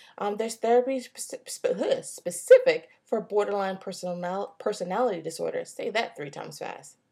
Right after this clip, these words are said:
Let me say that again. There are treatments and modalities for people who have a borderline personality disorder. There are treatments for so many different, um, illnesses, and sometimes it's not one size fits all.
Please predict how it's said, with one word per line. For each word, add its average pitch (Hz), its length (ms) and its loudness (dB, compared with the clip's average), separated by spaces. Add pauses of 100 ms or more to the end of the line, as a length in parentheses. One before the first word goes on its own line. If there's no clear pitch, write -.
Let 175 80 -12
me 170 60 -10
say 160 160 -4
that 180 200 6
again. 135 340 2 (540)
There 320 180 4
are 320 60 -2
treatments 285 560 -6 (180)
and 262 140 4
modalities 262 600 4
for 277 240 4
people 269 360 -4
who 254 240 -6 (180)
have 254 340 2
a 240 80 0
borderline 247 580 4
personality 233 640 -6
disorder. 170 480 -6 (640)
There 208 280 0
are 254 140 4
treatments 269 500 -4
for 277 180 0
so 294 440 -4
many 285 360 -4
different, 226 640 -4 (460)
um, 175 500 -10 (380)
illnesses, 233 760 6
and 226 200 0
sometimes 349 680 -4
it's 302 180 -10
not 285 460 -4
one 285 260 2
size 269 460 -2
fits 269 260 -4
all. 220 420 -2